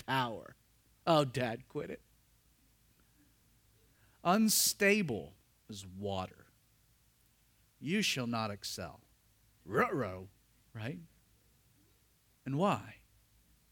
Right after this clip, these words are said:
"Because you went up to your father's bed and you defiled it. You went up on my couch."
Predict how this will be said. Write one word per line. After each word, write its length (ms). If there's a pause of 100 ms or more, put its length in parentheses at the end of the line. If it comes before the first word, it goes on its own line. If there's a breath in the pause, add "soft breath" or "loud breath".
(540)
"Because 380
you 100
went 180
up 340 (760)
to 120
your 120
father's 480
bed 520 (1120)
and 140
you 100
defiled 680
it. 200 (1160)
You 140
went 140
up 200
on 80
my 140
couch." 640